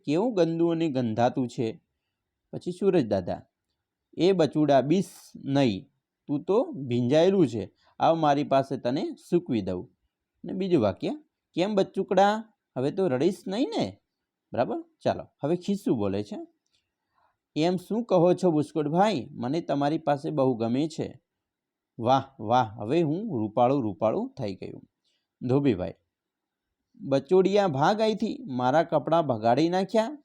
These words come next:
બગાડી નાખ્યા, આટલું બધું રડે છે કેમ? બરાબર, ચાલો હવે પ્રશ્ન છ, આવું શું થયું ત્યારે કેવું થયું?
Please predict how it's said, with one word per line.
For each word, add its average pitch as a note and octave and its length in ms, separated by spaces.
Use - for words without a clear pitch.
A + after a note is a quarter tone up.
બગાડી D3 400
નાખ્યા, A3 600
આટલું D#3+ 280
બધું D#3 280
રડે D#3 280
છે C#4+ 180
કેમ? F3 200
બરાબર, G4 300
ચાલો F2+ 240
હવે C#3+ 120
પ્રશ્ન C3+ 400
છ, C3+ 120
આવું G3+ 240
શું A3 220
થયું D#3+ 300
ત્યારે D3+ 320
કેવું F3 300
થયું? G2 300